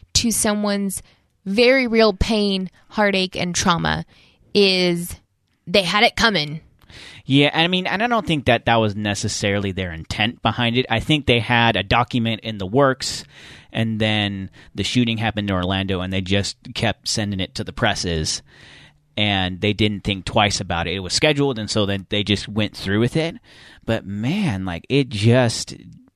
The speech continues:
Speaker 2: was completely tone deaf. There's no other way to describe it other than just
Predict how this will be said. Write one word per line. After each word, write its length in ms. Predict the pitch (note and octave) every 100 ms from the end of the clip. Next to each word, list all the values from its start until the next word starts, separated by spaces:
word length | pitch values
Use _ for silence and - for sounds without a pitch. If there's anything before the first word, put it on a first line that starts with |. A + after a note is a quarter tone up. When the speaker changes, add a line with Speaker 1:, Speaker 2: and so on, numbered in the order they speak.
| _ _ _ _ -
Speaker 2:
was 180 | G2 G2+
completely 400 | - F#2+ G#2+ A2
tone 240 | A2 G2+
deaf. 260 | A#2+ E2+ -
There's 220 | G2+ G2
no 260 | A2+ A#2 A2+
other 220 | G#2+ G#2+
way 180 | G#2 G#2
to 120 | -
describe 400 | F#2 F2+ A#2 A2+
it 100 | G2
other 300 | - G#2 G2+
than 480 | F#2 G2 F#2+ F#2 F2+
just 640 | G2+ G#2+ G2 F#2 - -